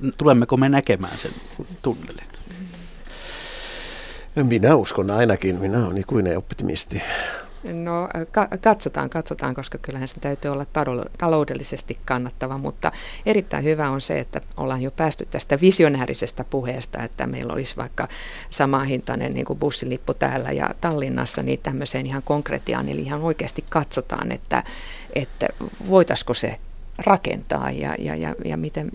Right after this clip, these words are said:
Speaker 3: miten niin kuin siitä eteenpäin.
Speaker 1: Ja sitten Suomen Yleisradio ja Eesti T V voisivat tehdä yhteistuotantona tämän dra-, suurdraaman nimeltään Tunneli ja nousta sillä maailman maineeseen.
Speaker 3: Juuri näin.
Speaker 1: Katsotaan hieman tulevaa. Kristallipallot esiin.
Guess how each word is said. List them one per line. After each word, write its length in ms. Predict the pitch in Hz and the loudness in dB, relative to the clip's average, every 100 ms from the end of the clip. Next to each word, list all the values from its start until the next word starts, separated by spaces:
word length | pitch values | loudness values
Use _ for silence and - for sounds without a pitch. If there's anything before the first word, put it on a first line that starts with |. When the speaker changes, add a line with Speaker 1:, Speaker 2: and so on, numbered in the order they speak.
| - | -8
Speaker 3:
miten 300 | 160 160 151 | -6 -4 -4
niin 100 | 151 | -6
kuin 120 | 175 | -6
siitä 260 | - 175 175 | -8 -6 -6
eteenpäin. 440 | 175 - - - - - - - | -6 -10 -12 -12 -12 -12 -6 0
Speaker 1:
Ja 100 | 117 | 0
sitten 300 | 123 117 101 | 0 -2 -2
Suomen 400 | 127 117 110 - - - | 4 4 4 -2 -4 4
Yleisradio 420 | 135 113 113 110 | 6 6 4 4
ja 160 | 117 - | 4 2
Eesti 280 | 143 117 107 | 2 2 2
T 80 | - | 0
V 200 | 110 104 | 2 2
voisivat 360 | 110 113 - | 2 0 2
tehdä 200 | 120 110 | 2 4
yhteistuotantona 760 | 113 - 104 - 113 101 - 95 | 2 2 -2 0 0 0 -2 -8
tämän 220 | 98 98 - - - - - - - - - 113 | -4 -4 -6 -14 -18 -16 -14 -14 -12 -12 -2 4
dra-, 140 | 139 - | 6 6
suurdraaman 800 | - 151 131 131 123 113 110 110 | 6 6 8 12 12 12 8 8
nimeltään 420 | 117 98 95 92 110 | 6 4 2 0 2
Tunneli 640 | - 113 92 98 - - - - - - - | 4 4 0 -2 -2 -4 -4 -8 -10 -10 -6
ja 60 | 110 | -2
nousta 260 | 110 - | 0 -2
sillä 240 | - 120 110 | -2 -2 2
maailman 420 | 127 117 107 107 | 4 4 0 -8
maineeseen. 540 | - 120 - 277 - - | -6 -4 -2 -2 -2 -2
Speaker 3:
Juuri 240 | 156 160 151 | 0 2 2
näin. 200 | 143 - - - - - - | 0 -4 -10 -12 -12 -14 4
Speaker 1:
Katsotaan 320 | 226 - 196 | 6 10 12
hieman 200 | 185 175 | 12 10
tulevaa. 440 | 190 170 113 107 104 95 - 131 - - - - | 12 10 10 8 6 -2 -8 -10 -8 -8 -8 0
Kristallipallot 640 | 170 - 131 127 113 113 | 2 4 4 6 4 4
esiin. 420 | 139 - 110 104 | 2 2 0 -2